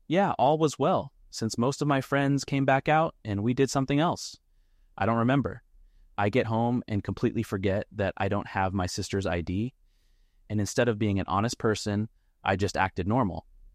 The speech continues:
When my older sister finally realized her I D was missing a day or two later, she automatically started to blame my dad because a few days before my dad had mistakenly taken my sister's wallet. I can't remember why. And instead of coming clean,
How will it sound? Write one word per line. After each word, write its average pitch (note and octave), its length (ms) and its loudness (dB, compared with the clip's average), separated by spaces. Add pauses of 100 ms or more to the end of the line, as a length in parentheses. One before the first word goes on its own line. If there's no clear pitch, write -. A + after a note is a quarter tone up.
(340)
When G#2 140 0
my A2 100 4
older D#3 220 2
sister A#2+ 360 0
finally G#2 300 0
realized F#2 520 0
her F#2 120 -2
I F#2 100 0
D G2 240 0
was F#2 200 -2
missing F#2+ 360 -2
a F2 60 -2
day F2+ 200 0
or F2+ 100 0
two F2+ 180 -4
later, F2 380 -4 (600)
she - 200 -2
automatically A#2 560 4
started G2+ 360 -2
to F#2 40 0
blame G2 240 0
my F#2 140 0
dad F#2 340 0
because G2 300 -4
a F#2+ 40 -2
few G#2+ 220 -2
days G#2 220 2
before G2+ 280 -2
my F#2+ 140 2
dad F#2 240 2
had F#2 160 -4
mistakenly F#2 560 -2
taken F#2+ 320 -2
my F2 140 0
sister's F#2 360 -6
wallet. F#2+ 400 0 (920)
I F#2+ 80 -4
can't F#2+ 220 -2
remember F2+ 300 -2
why. F#2 380 0 (800)
And G2 100 2
instead G#2+ 360 2
of G2+ 120 0
coming B2 300 2
clean, G#2 460 0